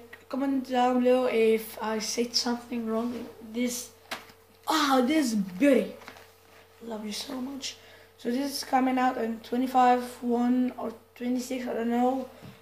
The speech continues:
Uh, so hope you guys enjoyed the video. Leave a big fat thumbs up. If you're new, subscribe.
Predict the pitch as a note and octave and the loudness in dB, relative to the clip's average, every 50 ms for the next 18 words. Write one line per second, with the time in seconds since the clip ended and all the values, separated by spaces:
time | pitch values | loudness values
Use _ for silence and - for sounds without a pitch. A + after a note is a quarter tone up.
0 | _ _ _ _ _ - - - - B3 A3 G#3+ G#3 A3 G#3+ G#3+ - - A3+ A3 | _ _ _ _ _ -18 -12 -8 -6 -4 -2 -2 0 -2 -2 -4 -2 -2 0 2
1 | A3+ A3 G#3+ A#3+ B3 B3+ C4 A#3+ A#3+ B3+ B3 B3 A#3+ A#3+ A3+ A3+ G#3+ G#3+ A3 G#3+ | 2 2 2 2 0 0 -2 0 2 4 4 4 4 4 4 2 0 0 2 4
2 | A3 - - - B3+ B3 B3 B3 A#3 A3+ G#3 G#3 G3 G3+ B3 B3 - - B3 B3 | 4 6 6 4 4 2 2 2 2 2 0 0 -2 -2 -2 -2 -4 -4 -4 -2
3 | A#3+ A#3+ B3+ B3 B3 A#3+ A#3 A3+ A#3 A3 G#3 G#3+ G#3+ G#3+ A3+ A3+ - A#3 - - | -2 -2 -2 0 0 2 0 0 -2 -2 -4 -4 -2 -2 -2 -2 -4 -6 -10 -6
4 | - A#3+ A#3 A#3+ A#3+ B3 B3 B3 A#3 | -2 0 2 4 4 4 4 2 0